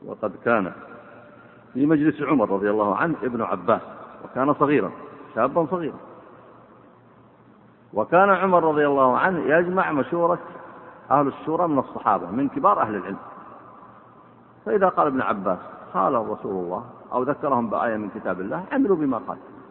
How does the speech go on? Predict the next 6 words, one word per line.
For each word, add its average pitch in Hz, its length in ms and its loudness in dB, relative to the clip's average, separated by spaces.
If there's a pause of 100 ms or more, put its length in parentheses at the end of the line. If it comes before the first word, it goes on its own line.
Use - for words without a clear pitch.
(960)
فمن 131 260 2
أراد 135 380 4
النجاة 127 460 2
لنفسه، 104 560 -6 (360)
تصحيح 107 340 -12
العلم 107 360 -2